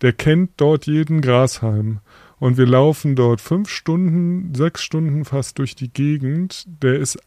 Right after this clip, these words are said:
absolut klar, was er da macht. Ähm, und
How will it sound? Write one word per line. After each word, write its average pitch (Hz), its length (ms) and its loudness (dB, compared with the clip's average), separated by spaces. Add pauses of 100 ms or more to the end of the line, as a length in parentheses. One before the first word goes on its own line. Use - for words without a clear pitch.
absolut 170 680 -4
klar, 147 380 -4
was 135 180 -6
er 135 100 0
da 123 160 0
macht. 120 460 -4 (520)
Ähm, 131 720 4 (280)
und 135 480 2